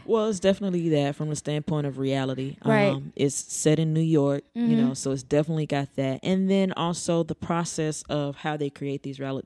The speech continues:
Speaker 1: reality shows hasn't
Speaker 2: Mm-hmm.
Speaker 1: changed.
Speaker 2: Right.
Speaker 1: You have one person, um, who probably came up with the concept, the idea, and then
Speaker 2: Mm-hmm.
Speaker 1: they reached out to people that they knew.
Speaker 2: Mm-hmm.
Speaker 1: Same as Love and Hip Hop New York.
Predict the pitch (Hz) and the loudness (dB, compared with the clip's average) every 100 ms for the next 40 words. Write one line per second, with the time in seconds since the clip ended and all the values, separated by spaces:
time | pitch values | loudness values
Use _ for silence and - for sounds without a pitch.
0 | - 139 139 139 135 131 - 131 131 135 | -6 -2 0 0 -4 -6 -6 -6 -4 0
1 | 226 220 214 139 135 135 - - 220 190 | 0 0 -2 -4 -4 -10 -10 0 2 6
2 | 202 175 143 143 156 165 160 143 - 139 | 6 4 2 -2 -2 0 0 0 -4 -8
3 | 139 - - - - 143 139 135 139 135 | -10 -14 -20 -16 -6 -4 -4 -6 -8 -6
4 | 147 - - 139 143 - 143 143 139 131 | -6 -2 -2 0 -2 -2 0 0 -2 -4
5 | - 139 139 139 139 - 139 - - 156 | -2 -2 -2 -2 -4 -4 -4 -4 -4 -2
6 | 143 143 - 143 - - - 139 139 135 | -2 -4 -2 -4 -4 -6 -2 -2 -4 -2
7 | 143 135 127 - 131 139 139 139 139 - | 0 0 -2 -2 -2 0 2 2 -2 -2
8 | 135 139 - 135 139 131 - 143 151 180 | -2 -2 -2 -2 -2 -2 -2 -4 -2 -2
9 | 139 - 220 220 220 151 143 143 143 143 | -2 -4 -4 -2 -2 -2 0 0 0 2
10 | 143 151 143 143 143 139 139 160 160 | 2 0 0 -4 -4 -2 2 2 2